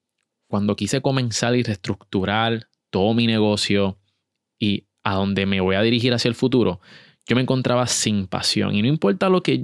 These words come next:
yo trataba de hacer, nada me resultaba. Así que decidí entonces preguntarle a grandes emprendedores, amistades mías, empecé por ahí, y decidí preguntarle qué cosas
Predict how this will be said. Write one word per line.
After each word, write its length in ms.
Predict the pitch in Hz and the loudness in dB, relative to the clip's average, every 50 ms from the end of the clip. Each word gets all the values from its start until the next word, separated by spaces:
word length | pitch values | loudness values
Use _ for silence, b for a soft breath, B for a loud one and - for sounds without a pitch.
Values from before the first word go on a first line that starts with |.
| 123 120 | -4 -4
yo 500 | 123 - 135 160 165 170 170 175 254 - _ _ _ _ _ _ _ _ _ _ _ _ _ _ | 0 2 2 2 2 2 0 -2 -4 -10 _ _ _ _ _ _ _ _ _ _ _ _ _ _
trataba 460 | - 120 107 107 - 123 139 151 156 | -4 -2 -2 -2 -2 -2 0 0 0
de 60 | 160 151 | 0 0
hacer, 380 | 139 120 - - 143 117 107 | -2 -2 0 0 0 0 0
nada 300 | 107 104 104 110 113 110 | 0 0 0 0 0 0
me 120 | 107 101 95 | 0 -2 -2
resultaba. 540 | 95 90 - - 98 90 - 104 101 - - - _ B B B B B B B B B B B | -2 -4 -4 -6 -6 -6 -4 -4 -6 -6 -6 -10 _ B B B B B B B B B B B
Así 240 | 127 - 160 160 | -2 0 0 0
que 280 | 156 160 147 135 143 B B B B B B | 0 0 -2 -2 -4 B B B B B B
decidí 420 | - 151 151 - - 147 139 156 170 | 0 0 2 4 2 2 2 4 2
entonces 520 | 185 190 190 - 196 185 185 - 165 143 | 2 2 2 2 2 2 2 2 0 -2
preguntarle 680 | - - 127 113 113 110 110 104 123 131 143 143 135 113 | 0 0 0 0 2 0 0 0 0 0 0 2 0 0
a 100 | 104 98 | 0 0
grandes 360 | - 95 92 101 107 123 139 | -2 -2 -2 0 0 2 0
emprendedores, 920 | 139 139 135 139 139 139 139 139 139 139 139 135 117 104 92 90 90 - _ _ | 0 0 0 0 0 0 2 2 2 2 4 2 2 2 0 -2 -4 -8 _ _
amistades 560 | - 101 101 98 - - - 107 131 165 170 | -4 -4 -2 -4 -4 -4 -4 0 0 2 2
mías, 360 | 160 165 180 175 151 110 98 101 | 2 2 2 2 2 2 0 0
empecé 320 | 104 - 113 - - - | 0 -2 -2 -2 0 0
por 140 | 247 247 233 | 0 0 0
ahí, 260 | 175 165 151 131 B B B B B B B B B B B B | 0 0 -2 -4 B B B B B B B B B B B B
y 100 | - 151 | 0 2
decidí 360 | 143 143 135 - 139 139 165 | 2 2 2 2 2 2 2
preguntarle 800 | 180 208 208 202 202 202 190 208 208 208 196 175 160 147 - - _ _ _ _ - | 2 2 2 2 2 2 2 2 0 2 2 2 2 0 -2 -6 _ _ _ _ -2
qué 180 | - 214 226 208 | 0 0 0 0
cosas 480 | - - 220 220 - - 151 139 - | 0 0 0 0 2 0 -2 -2 -2